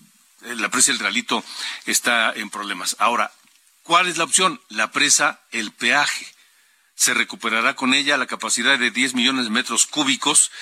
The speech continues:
Eh, se instalará una red de drenaje en la comunidad de Las Escalerillas y se abastecerá con pipas a treinta colonias de la zona metropolitana allá en San Luis Potosí para que no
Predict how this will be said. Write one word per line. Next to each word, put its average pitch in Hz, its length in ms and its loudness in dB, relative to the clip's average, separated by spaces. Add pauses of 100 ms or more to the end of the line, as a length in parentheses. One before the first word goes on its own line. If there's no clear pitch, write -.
(300)
Eh, 110 680 2
se 117 440 2
instalará 117 440 0
una 131 240 2
red 127 220 2
de 127 100 0
drenaje 107 480 -4
en 117 60 -2
la 107 80 -2
comunidad 98 400 -4
de 127 40 0
Las 113 200 -2
Escalerillas 123 880 0 (320)
y 180 340 2
se 123 540 4
abastecerá 117 640 0 (200)
con 110 320 -10
pipas - 840 0 (720)
a 110 140 2
treinta 160 480 0
colonias 127 480 0
de 107 80 -2
la 95 80 -2
zona 123 220 2
metropolitana 110 840 -2 (300)
allá 92 260 0
en 107 120 0
San 90 160 0
Luis 104 120 -2
Potosí - 460 0
para - 240 -2
que 90 120 -4
no 98 320 -4